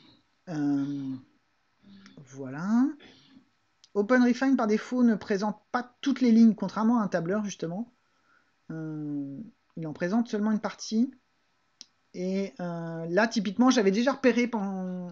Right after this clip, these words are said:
pendant la phase préliminaire que j'ai fait, euh, ce matin, hier, euh,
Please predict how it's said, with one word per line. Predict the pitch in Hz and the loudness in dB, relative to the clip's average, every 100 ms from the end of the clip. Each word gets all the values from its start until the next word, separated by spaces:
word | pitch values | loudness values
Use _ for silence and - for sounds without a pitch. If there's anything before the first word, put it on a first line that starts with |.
| - - | -14 -8
pendant | 180 | -4
la | 185 175 | -2 -2
phase | - 180 165 | -4 -6 -6
préliminaire | - 165 160 160 190 180 | -8 -6 -6 -6 -8 -10
que | 160 | -14
j'ai | 151 | -14
fait, | 147 165 151 | -12 -12 -10
euh, | 143 147 - - _ _ | -12 -14 -20 -20 _ _
ce | - - | -18 -14
matin, | 147 160 156 | -12 -12 -10
hier, | 151 151 160 | -8 -8 -8
euh, | 147 | -10